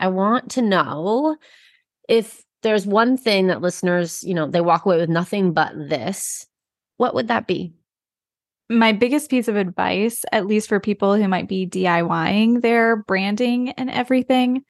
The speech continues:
Speaker 2: my biggest piece of advice is that simple is better. <laughs>
Speaker 1: Mm.
Speaker 2: And you don't have to learn how to be a designer overnight for yourself or try to do too much, um, because,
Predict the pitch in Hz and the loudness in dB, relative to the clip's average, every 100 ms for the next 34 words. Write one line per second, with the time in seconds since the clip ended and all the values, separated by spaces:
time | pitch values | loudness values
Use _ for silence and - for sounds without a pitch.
0 | _ 208 208 208 220 - 214 202 190 190 | _ 0 2 2 0 0 0 2 0 0
1 | 190 196 196 196 - 202 208 214 220 196 | -2 -4 -4 -6 -2 0 2 4 4 2
2 | 185 - 165 175 240 320 - - - _ | 0 -4 -2 0 0 -2 -4 -8 -8 _
3 | 185 196 202 208 202 196 - - 226 226 | 0 4 4 4 2 -2 -8 -6 0 2
4 | 247 - 214 208 214 - - - 208 196 | 2 2 -2 0 0 -2 -14 -6 -2 0
5 | 185 185 185 214 _ _ _ _ _ _ | 0 0 -2 -4 _ _ _ _ _ _
6 | _ _ - 202 220 220 220 233 202 190 | _ _ -2 2 4 4 2 2 2 0
7 | 196 190 185 - - 190 185 190 185 185 | -2 -2 -2 -4 -4 -4 -2 -2 -2 -2
8 | 180 180 - - 226 - _ 226 214 202 | -4 -4 -6 -6 -8 -14 _ 0 2 2
9 | 190 170 - - _ _ _ - 208 202 | 2 0 -2 -10 _ _ _ 0 2 2
10 | 202 - 185 190 - 233 269 262 208 202 | 0 0 2 2 2 2 2 2 2 -2
11 | 220 214 220 196 175 - - - - - | -6 -4 -4 -2 -4 -6 -8 -10 -8 -4
12 | 202 170 - - - - 214 214 180 196 | -2 -2 -4 -8 -12 -4 -2 0 0 0
13 | - - | -2 -6